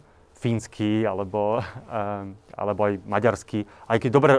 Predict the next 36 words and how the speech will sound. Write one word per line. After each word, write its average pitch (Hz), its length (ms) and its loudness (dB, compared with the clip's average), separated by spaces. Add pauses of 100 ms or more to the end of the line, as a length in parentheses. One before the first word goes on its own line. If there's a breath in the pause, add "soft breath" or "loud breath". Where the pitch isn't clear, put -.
(180)
ovládajú 110 360 4
cudzie 113 240 -2
jazyky. 113 320 -4
Eh, - 960 -6
čiže 135 200 0
patrí 233 240 4
to 143 120 0
k - 40 -4
tomu, 123 280 2
podľa 127 240 0
mňa 117 80 0
je 110 80 -4
to 110 80 -12
správne. 120 400 0 (600 soft breath)
Druhá 196 240 6
vec 160 160 6
je, 165 80 6
že 156 160 2
keď 143 160 -2
sa 165 80 0
počas - 640 0
toho 131 160 4
vedenia 139 320 6
tej 135 80 2
schôdze 127 320 0
niečo 127 560 4
nečakané 127 480 2
stane, 131 400 -2
napríklad, 113 320 0
že 110 160 -4
treba 110 240 2
zasiahnuť 117 480 4
voči 107 240 -2
nejakému 104 320 -4
poslancovi, 113 480 0
ktorý 107 280 0